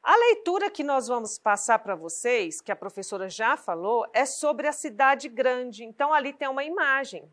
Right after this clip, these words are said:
tá? Que tá demonstrando, olha lá, o movimento, quantas pessoas andando, e só conversa entre si quem se conhece,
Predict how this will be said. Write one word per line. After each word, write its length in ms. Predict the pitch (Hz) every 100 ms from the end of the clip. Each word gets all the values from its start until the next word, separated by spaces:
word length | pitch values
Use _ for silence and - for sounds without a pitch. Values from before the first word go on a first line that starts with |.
| _
tá? 340 | - 190 226 427 - _ _ _ _ _ _
Que 220 | - 233
tá 240 | - 240
demonstrando, 720 | 240 240 240 269 - 226 254
olha 180 | 247 269
lá, 160 | 262 240
o 60 |
movimento, 680 | 233 226 247 247 233 233 240
quantas 380 | 240 240 247 -
pessoas 500 | 240 233 247 233 214
andando, 840 | 233 226 220 240 247 240 220 233 _ _ _ _ _
e 1200 | - 233 233 226 220 214 214 208 196 190 175 175 170 _ _ _
só 220 | - 240
conversa 540 | 233 247 220 262 262
entre 240 | 254 247 233
si 200 | - 247
quem 220 | 247 233
se 160 | 226 220
conhece, 880 | - 262 254 247 240 240 - -